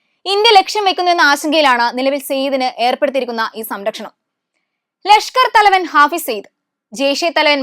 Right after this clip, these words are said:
മസൂദ് അസർ എന്നിവർ ലാഹോറിലാണ്. എന്ത് വില കൊടുത്തും ഇവർക്ക് സുരക്ഷ ഒരുക്കാനുള്ള തത്രപ്പാടിലാണ് പാകിസ്ഥാൻ. പക്ഷേ ഭീകര സംഘടനകളുടെ തലവന്മാരുടെ ഓരോ നീക്കവും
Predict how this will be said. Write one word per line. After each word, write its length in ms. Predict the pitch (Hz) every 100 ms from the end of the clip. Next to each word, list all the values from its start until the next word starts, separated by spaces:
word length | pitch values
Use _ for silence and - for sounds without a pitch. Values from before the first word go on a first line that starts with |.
| 254
മസൂദ് 280 | 262 302 277
അസർ 180 | 277 240
എന്നിവർ 240 | 233 208 - 220
ലാഹോറിലാണ്. 520 | 214 226 262 220 185 - _ _ _ _ 226
എന്ത് 200 | 247 269 277
വില 100 | 277
കൊടുത്തും 280 | 285 269 269 262 _ _ _ -
ഇവർക്ക് 320 | 381 427 415 359
സുരക്ഷ 260 | 349 370 403
ഒരുക്കാനുള്ള 360 | 370 349 330 311 269
തത്രപ്പാടിലാണ് 680 | - 320 - 262 254 226 240 220
പാകിസ്ഥാൻ. 400 | 220 247 - 175 _ -
പക്ഷേ 220 | 403 - 508 415
ഭീകര 300 | 415 415 466 440
സംഘടനകളുടെ 640 | 403 349 359 339 330 302 294
തലവന്മാരുടെ 640 | 269 262 285 277 233 214 202 _ -
ഓരോ 180 | 269 330 349
നീക്കവും 380 | 320 302 302 285